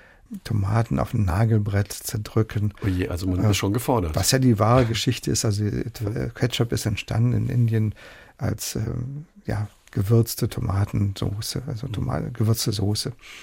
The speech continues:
Speaker 1: Und dann sagte der Werner Koy, „Ja, ich sitze hier auf dem, äh, Nagelbrett. Hm, das ist, es kam natürlich ein Kissen drauf, aber es war schon sehr unbequem.“ Und dann hat er gesagt, „Also weißt du, wenn du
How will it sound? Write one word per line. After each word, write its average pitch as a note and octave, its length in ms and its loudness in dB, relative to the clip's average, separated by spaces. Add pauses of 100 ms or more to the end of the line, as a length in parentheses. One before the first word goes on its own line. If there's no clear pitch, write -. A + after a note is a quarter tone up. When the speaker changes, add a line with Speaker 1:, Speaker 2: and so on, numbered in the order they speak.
(680)
Speaker 1:
Und A2+ 200 0
dann A#2 120 2
sagte B2 300 0
der A#2+ 140 0
Werner A2+ 240 2
Koy, C#3+ 340 -2
„Ja, D3 340 -4
ich - 140 -8
sitze - 240 -8
hier - 80 -4
auf - 60 -10
dem, - 200 -4 (200)
äh, - 180 -6
Nagelbrett. C#3+ 680 -2
Hm, D#3 420 -4
das C3 160 -8
ist, C3 100 -2 (640)
es - 140 -12
kam B2 180 2
natürlich A#2 340 0
ein A2+ 80 0
Kissen C#3 300 2
drauf, G#2 260 -4
aber A2 180 -4 (400)
es - 140 -6
war D3 120 4
schon B2+ 180 2
sehr A2 200 4
unbequem.“ A#2+ 540 2
Und A#2 100 0
dann A#2 60 2
hat A2+ 80 -2
er A#2+ 60 0
gesagt, A2+ 360 -2 (340)
„Also B2 260 2
weißt C#3+ 280 0
du, B2 140 2
wenn D3 320 2
du D3 480 0